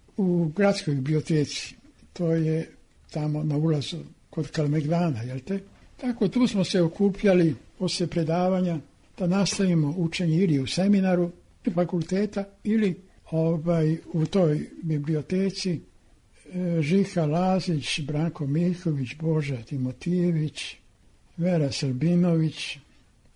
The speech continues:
Mića Danojlić i još nekolicina. Kasnije osnovali smo takozvanu neosimbolističku grupu pisaca. To je bila jedna interesantna družina, da kažemo, i gostovali smo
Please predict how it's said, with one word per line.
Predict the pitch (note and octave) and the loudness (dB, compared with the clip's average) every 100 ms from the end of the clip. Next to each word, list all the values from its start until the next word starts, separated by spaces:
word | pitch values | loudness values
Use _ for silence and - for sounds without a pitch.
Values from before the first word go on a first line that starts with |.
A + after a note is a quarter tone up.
| - | 0
Mića | E3+ E3+ - C3+ | 2 4 2 0
Danojlić | C#3+ F3 F3+ F3 D3+ - - - - - - _ - | 2 4 4 4 4 0 -6 -8 -16 -20 -20 _ -2
i | E3+ | 2
još | F3 D#3+ - - - | 2 2 -2 -6 -4
nekolicina. | C#3 C3+ D3+ C3+ - E3+ G3+ F3+ - - - _ | -4 0 0 0 0 2 2 0 -6 -20 -20 _
Kasnije | F3 G3 - G3 F#3+ F3 | -2 -2 0 0 0 2
osnovali | F#3 - F#3 E3+ E3 | 0 0 2 2 2
smo | - E3 D3+ - - | 2 0 0 -4 -10
takozvanu | C#3+ D#3+ C3+ E3+ F#3 E3 D#3 - - | -6 -4 -2 2 2 4 2 -2 -4
neosimbolističku | D3 E3+ C#3+ - C#3 C#3+ D3+ - E3+ - C#3 | 2 4 2 0 0 0 0 0 -4 -4 -2
grupu | D#3 D3+ | 0 0
pisaca. | - C3 - G#2 - - - _ _ - - | 2 2 0 -6 -10 -12 -16 _ _ -16 -2
To | A#3+ | 0
je | G3 | 4
bila | B3 A#3+ | 4 4
jedna | A3+ A3+ | 6 6
interesantna | G3+ - G3 F#3 - A3+ A3 F#3 D#3 C3 - _ _ - | 4 0 0 0 0 2 2 2 -2 -2 -12 _ _ 0
družina, | D#3+ D3+ E3 E3 F#3+ | 2 4 4 4 2
da | C#3+ C3 | 0 -6
kažemo, | D3+ D3+ D#3+ F#3+ F#3 - - - - | -4 -2 -2 -2 -4 -8 -20 -20 -4
i | D#3+ D#3 | 0 2
gostovali | F3 G3+ - G3 F#3 F#3 | 4 2 2 -2 0 0
smo | F3 G3 E3+ D#3 | -2 0 0 -2